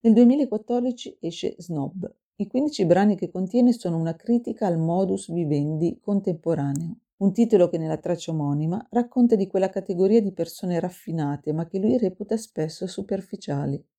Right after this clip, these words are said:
Conte si definisce infatti più vicino allo stile dandy, a differenza dello Snob quest'ultimo è più puro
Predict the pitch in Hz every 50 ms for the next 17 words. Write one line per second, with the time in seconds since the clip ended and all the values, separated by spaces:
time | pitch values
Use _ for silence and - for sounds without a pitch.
0 | _ _ _ _ _ _ _ _ _ _ _ - 269 285 254 254 226 233 185 170
1 | 175 175 - 180 185 180 - 190 185 180 - 196 202 202 202 185 - 180 170 156
2 | 170 165 - 180 180 180 175 165 160 - - 165 156 160 160 143 147 143 139 135
3 | 139 139 131 143 139 - _ _ _ _ - 143 151 151 165 160 - - 175 190
4 | 214 208 214 - 160 147 156 156 190 196 190 190 175 175 190 190 - - _ -
5 | 262 240 - - 170 147 139 143 - 170 175 180 - - - 240 233 - - 247
6 | 240 - 208 202 135 151 170 180 -